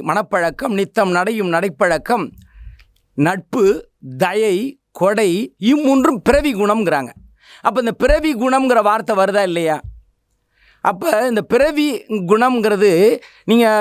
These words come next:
எத்தனையோ மனிதர்களை உங்களுடைய அன்றாட வாழ்க்கையில பார்க்கலாம்.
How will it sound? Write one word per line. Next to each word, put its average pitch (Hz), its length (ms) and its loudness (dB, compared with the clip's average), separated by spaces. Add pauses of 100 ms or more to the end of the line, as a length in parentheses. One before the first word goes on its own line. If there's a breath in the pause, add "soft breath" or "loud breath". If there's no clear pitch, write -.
(160)
எத்தனையோ 269 440 4
மனிதர்களை 226 520 2
உங்களுடைய 190 420 2
அன்றாட 233 360 0
வாழ்க்கையில 190 420 -2
பார்க்கலாம். 151 440 -4